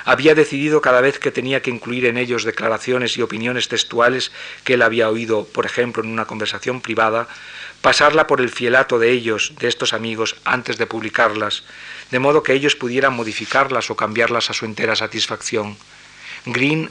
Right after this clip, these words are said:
ha abordado muchas veces en sus diarios esa cuestión y la ha justificado de mil modos, pero no deja de ser una pequeña argucia para aplacar su mala conciencia, porque él ha de saber que los diarios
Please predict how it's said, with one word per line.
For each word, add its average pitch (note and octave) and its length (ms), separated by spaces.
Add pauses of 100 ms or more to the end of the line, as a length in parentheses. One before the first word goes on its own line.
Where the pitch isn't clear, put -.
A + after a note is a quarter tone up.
(140)
ha B2 120
abordado C3+ 360
muchas C3+ 300
veces C3+ 280
en B2 80
sus A2+ 160
diarios B2 420
esa A#2 160
cuestión B2 520 (340)
y B2 80
la C3 80
ha - 20
justificado C3+ 680
de A2+ 80
mil A2 160
modos, G#2+ 400 (420)
pero B2 160
no C3+ 120
deja D3 200
de C#3 100
ser C#3 200
una C3+ 160
pequeña B2 360
argucia A2+ 420
para A2+ 160
aplacar A2+ 380
su - 140
mala A2+ 240
conciencia, A2 720 (460)
porque B2 280
él C#3 80
ha C#3+ 60
de C#3+ 80
saber B2+ 380
que B2+ 120
los A#2 140
diarios B2+ 420